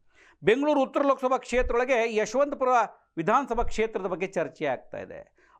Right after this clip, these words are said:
ಭಾರತೀಯ ಜನತಾ ಪಕ್ಷಕ್ಕೆ ಒಂದು ಲಕ್ಷದ ಹದಿಮೂರು ಸಾವಿರಕ್ಕೂ ಅಧಿಕ ಮತಗಳು ಲೀಡ್ ಬರೋದ್ರ ಮೂಲಕವಾಗಿ ಸೋಮಶೇಖರ್ ಅವರ ಜಂಘಾಬಲ ಹುಡುಗಿ ಹೋಗಿದೆಯಾ ಅನ್ನುವಂಥ ಚರ್ಚೆಗಳಾಗ್ತಾ ಇದೆ.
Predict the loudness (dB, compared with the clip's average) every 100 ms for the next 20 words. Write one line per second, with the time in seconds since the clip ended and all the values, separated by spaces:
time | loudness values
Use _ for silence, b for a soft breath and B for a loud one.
0 | _ 6 6 6 2 0 2 -2 2 2
1 | 2 -4 -6 -4 0 0 2 0 0 0
2 | 0 0 0 0 0 2 2 2 -2 0
3 | -2 0 -4 0 0 0 0 2 4 2
4 | 0 -4 -2 2 4 4 4 2 2 2
5 | 0 -2 0 0 0 -2 -4 B B B
6 | 0 0 2 2 2 2 2 2 0 0
7 | 0 8 8 8 6 4 0 0 2 2
8 | 0 4 6 6 2 0 -2 -2 -2 -4
9 | -10 -4 -2 -2 -6 -8 -8 -10 -14